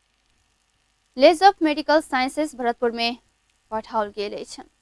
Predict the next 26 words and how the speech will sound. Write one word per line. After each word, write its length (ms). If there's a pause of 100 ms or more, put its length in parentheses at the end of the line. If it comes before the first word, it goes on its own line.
(4000)
मध्य 280
क्षेत्रीय 340
प्रहरी 300
अनुसंधान 480
ब्यूरो 240
हेटौडा 540
जिला 240
प्रहरी 340
कार्य 300
चितवन 320
के 100
संयुक्त 360
टोली 300
मंगलक 440
भोर 320 (320)
मुगलिन 360
से 240 (100)
अधिक 280
परिमाण 460
में 320
अलागो 340
औषध 260
चरेस 440 (280)
बरामद 440 (100)
केलक 280
अछि। 200